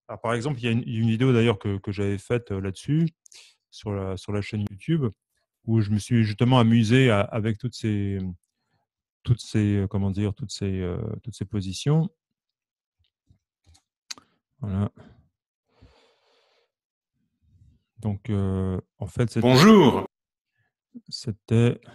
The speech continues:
Speaker 1: c'est une très vieille vidéo aussi, enfin pas aussi vieille que l'autre, mais, euh, voilà, c'est Saint John's Infirmary en fait.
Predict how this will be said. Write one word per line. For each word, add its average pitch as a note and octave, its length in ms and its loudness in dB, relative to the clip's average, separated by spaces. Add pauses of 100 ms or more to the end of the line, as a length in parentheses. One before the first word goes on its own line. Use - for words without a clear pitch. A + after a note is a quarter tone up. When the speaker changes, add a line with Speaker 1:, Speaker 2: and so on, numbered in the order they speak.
Speaker 1:
c'est - 160 -10
une G2+ 80 -6
très - 160 -2
vieille A#2 320 2
vidéo G2+ 300 0
aussi, B2+ 440 -2
enfin A2 180 -8
pas A#2+ 140 -2
aussi G#2+ 220 -2
vieille G2+ 140 -2
que G2+ 100 -4
l'autre, B2+ 260 -2
mais, A2+ 100 -6 (840)
euh, G2+ 640 4
voilà, A2 240 6
c'est - 140 -6
Saint A2 180 2
John's A#2+ 260 4
Infirmary A2 500 2
en B2+ 100 2
fait. D3+ 300 -4